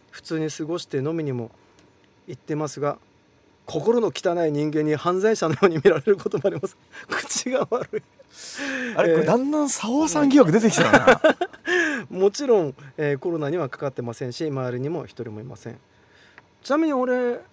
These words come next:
Speaker 1: は、あのー、伊勢丹とか、
Speaker 2: はい。
Speaker 1: 高島屋とか、
Speaker 2: 新宿っすか？はい。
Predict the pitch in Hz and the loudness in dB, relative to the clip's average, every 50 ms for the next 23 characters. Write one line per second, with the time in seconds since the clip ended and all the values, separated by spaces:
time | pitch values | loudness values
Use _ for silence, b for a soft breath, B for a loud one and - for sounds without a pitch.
0 | _ _ _ _ _ - 240 247 220 165 120 - _ _ _ _ _ _ _ _ | _ _ _ _ _ -8 -6 -4 -4 -4 -6 -8 _ _ _ _ _ _ _ _
1 | _ - 160 151 147 143 139 139 139 139 135 135 135 135 131 131 135 - _ _ | _ -10 -8 -6 -6 -6 -6 -6 -6 -6 -6 -6 -8 -8 -8 -10 -12 -14 _ _
2 | - 156 147 - - 196 185 _ - 190 185 180 185 - - 175 - - 123 117 | -12 -12 -6 -4 -4 -4 -4 _ -6 -6 -6 -6 -8 -10 -10 -8 -6 -6 -6 -6
3 | 110 - _ _ - 135 117 143 - - 151 - - 175 160 143 151 139 131 123 | -8 -10 _ _ -6 -4 -4 -4 -4 -6 -6 -6 -6 -6 -4 -4 -4 -6 -6 -8
4 | 110 - 127 120 113 135 113 107 104 101 - - - 117 120 - | -6 -6 -6 -6 -6 -6 -6 -6 -8 -10 -12 -12 -12 -12 -12 -12